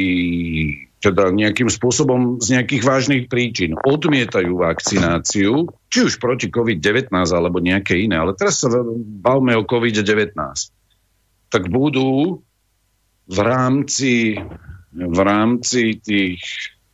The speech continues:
spoločenských vzťahov pravdepodobne diskriminovaní, pretože nebudú, o, mať ten covid pas, ktorý bude potvrdzovať,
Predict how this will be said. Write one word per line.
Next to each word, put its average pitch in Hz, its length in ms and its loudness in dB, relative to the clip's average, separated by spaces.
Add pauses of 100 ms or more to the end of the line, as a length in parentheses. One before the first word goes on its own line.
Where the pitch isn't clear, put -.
(220)
spoločenských 156 920 0
vzťahov 101 920 0 (640)
pravdepodobne 135 880 0
diskriminovaní, 123 1300 0
pretože 117 380 0
nebudú, 156 680 0
o, - 0 - (1160)
mať 117 480 0
ten 139 240 2
covid 120 640 -2
pas, 165 320 0
ktorý 156 400 0
bude 165 240 0
potvrdzovať, 117 1400 -2